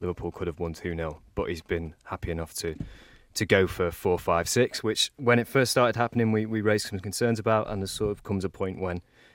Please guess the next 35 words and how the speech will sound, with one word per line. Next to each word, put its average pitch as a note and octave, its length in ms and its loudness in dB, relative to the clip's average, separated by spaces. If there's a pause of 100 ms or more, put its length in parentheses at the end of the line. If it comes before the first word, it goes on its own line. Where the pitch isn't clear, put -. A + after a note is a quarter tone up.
(220)
y-, F2+ 140 -16 (100)
the, G2 80 -8
the, G2+ 300 2
the F#2+ 120 0
weight F#2+ 220 4
of F#2+ 60 -6
numbers F#2 280 0
suggests F2+ 360 -4
that F2+ 100 -6
it E2 60 -6
might F2 160 -4
actually E2+ 380 -8 (420)
not G2 200 -2
have F#2+ 140 -2
too - 160 -8
much F2 200 -10
of E2+ 40 -10
a, F2 100 -4
a F2 100 -8
bad F2 260 -4
knock-on E2+ 240 -14
effect - 380 -14
for, F#2 100 -8
in F2 140 -8
terms E2+ 260 -8
of E2+ 60 -12
keeping F2+ 240 -10
people E2+ 200 -12
fit, - 320 -10
fit F2+ 180 -4
and E2 120 -10
fresh. - 360 -8 (580)
Um, G#2 680 4 (1160)
I - 40 -20
think C3 640 6